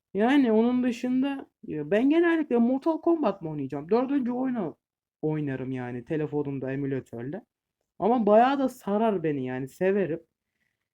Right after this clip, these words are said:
Yani bana deseniz, deseniz ki favori Mortal Kombat oyunu ne deseniz ben direkt dördüncü oyun derim yani. Dördüncü oyun.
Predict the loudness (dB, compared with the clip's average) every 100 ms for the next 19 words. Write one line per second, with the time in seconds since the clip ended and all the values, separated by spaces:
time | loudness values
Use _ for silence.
0 | _ -4 0 2 4 2 4 2 4 4
1 | 4 0 2 2 4 2 0 -2 -8 -12
2 | _ _ _ 0 4 4 4 4 4 2
3 | 2 0 2 0 0 0 2 4 4 -2
4 | -4 -2 0 -2 -4 -8 -8 -10 _ _
5 | _ _ _ -2 0 0 2 0 0 -4
6 | -12 _ _ _ _ _ 4 6 6 6
7 | 4 4 2 0 -4 -6 -6 -8 -10 -14
8 | -20 _ -4 -2 -2 -4 -4 -4 -4